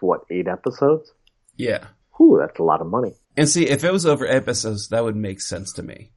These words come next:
Speaker 2: 'Cause that would be, what, like, three hundred million dollars?
Speaker 1: Yeah.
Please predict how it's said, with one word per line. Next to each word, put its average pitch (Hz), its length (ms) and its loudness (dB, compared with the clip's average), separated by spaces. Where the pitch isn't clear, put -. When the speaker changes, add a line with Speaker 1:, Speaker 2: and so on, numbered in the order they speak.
Speaker 2:
'Cause - 400 -4
that 127 140 0
would 117 100 0
be, 107 140 -2
what, 104 260 -2
like, 90 380 -8
three 117 180 -6
hundred 110 220 -4
million 107 280 -6
dollars? 104 640 -8
Speaker 1:
Yeah. 113 120 4